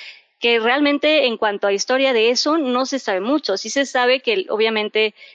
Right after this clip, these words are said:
le quitaron su barco, o sea, sí en algún momento The Revenge fue comandado por Barba Negra, y Steve Bonnet básicamente nada más se, se dedicaba a sentarse y a leer sus libros. O sea, realmente, eh, el que tenía el mando era, era Barba Negra, y sí se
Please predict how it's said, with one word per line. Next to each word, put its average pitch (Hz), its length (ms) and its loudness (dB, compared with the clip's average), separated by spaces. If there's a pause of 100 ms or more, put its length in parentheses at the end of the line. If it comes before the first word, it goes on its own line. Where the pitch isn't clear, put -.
le 220 140 -2
quitaron 277 480 -2
su 214 140 -4
barco, 196 320 0
o 277 80 2
sea, 208 160 -4
sí 226 120 -4
en 220 100 -2
algún 214 160 -2
momento 202 360 -4
The 196 80 0
Revenge 190 340 -2
fue 214 200 -2
comandado 190 500 -2
por 175 300 -4
Barba 185 240 -2
Negra, 214 400 -4 (520)
y 247 260 0
Steve 240 260 -2
Bonnet 226 320 -2
básicamente 233 580 -2
nada 226 160 0
más 220 240 -2
se, 233 320 0
se 214 220 0
dedicaba 208 960 0
a 190 100 -8 (560)
sentarse 226 580 -2
y 247 60 2
a 220 60 0
leer 202 160 0
sus 202 180 -6
libros. 254 380 -2
O 208 40 -8
sea, 214 140 -2
realmente, 254 720 0 (480)
eh, 226 400 2
el 208 100 0
que 214 120 -4
tenía 214 480 0
el 226 60 -4
mando 214 380 -2
era, 185 320 0
era 185 260 -4
Barba 196 200 -2
Negra, 262 220 0
y 208 80 -2
sí 262 180 -2
se 277 300 -2